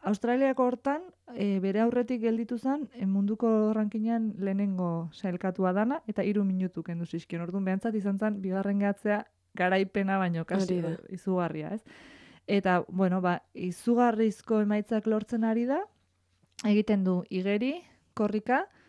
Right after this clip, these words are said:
Speaker 1: eta bizikletan. Bueno, beak esaten du igeri sekulako garapena egin dula azken urteetan, eta lortu dula, e, bueno, moldatzea ondo.
Speaker 2: Mhm.
Speaker 1: Gaina hor komentatzen du diferentzia da,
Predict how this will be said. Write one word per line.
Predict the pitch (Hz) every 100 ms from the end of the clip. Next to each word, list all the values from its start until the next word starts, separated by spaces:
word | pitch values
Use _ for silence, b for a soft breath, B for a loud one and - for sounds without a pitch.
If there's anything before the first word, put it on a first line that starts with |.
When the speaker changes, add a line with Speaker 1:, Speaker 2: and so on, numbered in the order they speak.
| b b b
Speaker 1:
eta | 180 175
bizikletan. | 170 - 170 170 165 151 160
Bueno, | 160 165
beak | 185 190
esaten | 190 190 196
du | 190 196
igeri | 196 190 202 214 196 156 b b b b
sekulako | - 180 208 196 190
garapena | 180 180 190 185
egin | 180 180 175
dula | 180 180
azken | 175 - 180
urteetan, | 175 - 180 185 180
eta | 165 160
lortu | 160 160 185
dula, | 180 180 175 170 160 - B B B
e, | 180 175 170 160 160
bueno, | 180 190 311 _
moldatzea | 202 190 185 196 - 185 170
ondo. | 196 190 269 - 233
Speaker 2:
Mhm. | 214 269 B -
Speaker 1:
Gaina | 175 185
hor | 190
komentatzen | 190 185 185 180 - 180
du | 185 180 175 165 -
diferentzia | - 180 196 185 180 190 175
da, | 175